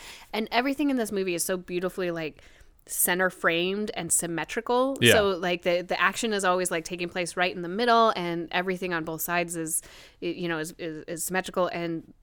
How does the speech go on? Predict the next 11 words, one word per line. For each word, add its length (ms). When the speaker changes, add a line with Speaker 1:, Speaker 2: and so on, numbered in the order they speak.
Speaker 1:
they 280
maintain 580
that 200
on 160
these 180
long 800
shots 440
where 100
you're 140
going 400
over 580